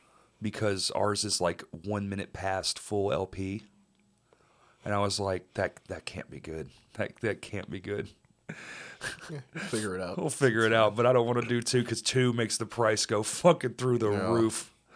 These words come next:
Speaker 1: And then I'm like, at that point, we might as well just add shit to it. You know, add a couple, like, B-sides.
Speaker 2: Why not?
Speaker 1: 'Cause you got all this extra space, especially
Speaker 2: Yeah.
Speaker 1: on the back of the other one. Oh, Lord, help me.
Speaker 2: Might as well.
Speaker 1: Yeah. Well, it's, it's gonna happen. I don't know when.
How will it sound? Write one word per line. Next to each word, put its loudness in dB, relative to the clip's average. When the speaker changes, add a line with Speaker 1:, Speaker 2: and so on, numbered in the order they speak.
Speaker 1:
And 4
then 6
I'm 2
like, 2
at 4
that 6
point, -2
we 0
might 4
as 2
well 0
just -6
add 2
shit 0
to 2
it. -2
You -2
know, 0
add 2
a -2
couple, -4
like, -2
B-sides. -2
Speaker 2:
Why -12
not? -16
Speaker 1:
'Cause -2
you -6
got 0
all 0
this -2
extra -2
space, 0
especially 0
Speaker 2:
Yeah. 2
Speaker 1:
on -2
the -4
back 2
of -8
the -4
other 2
one. -6
Oh, 0
Lord, -2
help -4
me. -4
Speaker 2:
Might -10
as -8
well. -4
Speaker 1:
Yeah. -4
Well, 10
it's, 6
it's 4
gonna 4
happen. 2
I -4
don't 0
know 4
when. 2